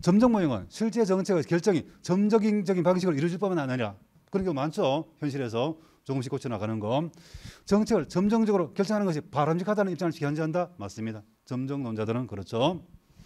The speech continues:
그래서 점정 모형처럼 하는 경우도 많고 그렇게 하는 것이 바람직하기도 하다는 거죠. 현실을 감안했을 때. 맞습니다.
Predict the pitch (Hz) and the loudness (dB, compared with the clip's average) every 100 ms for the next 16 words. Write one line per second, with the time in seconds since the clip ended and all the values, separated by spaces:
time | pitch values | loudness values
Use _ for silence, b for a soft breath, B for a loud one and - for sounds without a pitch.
0 | B - 113 B B B B - 170 185 | B -10 -10 B B B B -2 0 0
1 | 196 175 170 170 151 196 185 143 139 160 | 0 0 0 0 0 -2 -2 -2 0 2
2 | 190 B B - 196 180 180 160 113 120 | 2 B B -2 2 2 0 -2 -2 -2
3 | 175 185 180 202 160 107 87 _ 143 139 | 0 2 2 2 0 -4 -8 _ -8 -6
4 | 127 110 113 104 113 101 95 - _ _ | -4 -4 -4 -4 -8 -12 -16 -20 _ _
5 | _ 95 - 95 110 | _ -20 -14 -6 -4